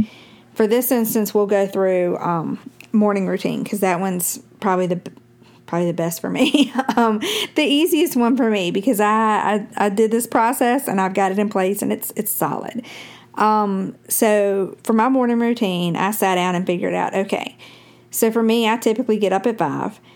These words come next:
and I figured out, all right, what do I want those first? In my case, my routine takes about an hour, first hour, hour and a half of the day.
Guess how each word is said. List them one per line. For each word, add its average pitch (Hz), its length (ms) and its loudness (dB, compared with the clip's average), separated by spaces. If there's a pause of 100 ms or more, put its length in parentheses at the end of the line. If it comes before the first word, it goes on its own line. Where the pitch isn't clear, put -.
(460)
and 196 600 0
I 208 160 0
figured 196 360 0
out, 175 260 0
all 190 100 0
right, 180 240 -2
what 208 320 -2
do 285 140 2
I 226 160 2
want 190 640 -2
those 196 260 0
first? 185 360 -2
In 202 160 0
my 208 200 2
case, 220 580 -2 (140)
my 196 240 0
routine 202 460 0
takes 202 500 -2
about 415 280 0
an 247 120 -4 (140)
hour, 214 760 0
first 294 240 -2
hour, 214 280 2
hour 202 180 0
and 180 80 0
a 196 40 -4
half 185 180 -2
of - 60 -8
the - 140 -4
day. - 160 -10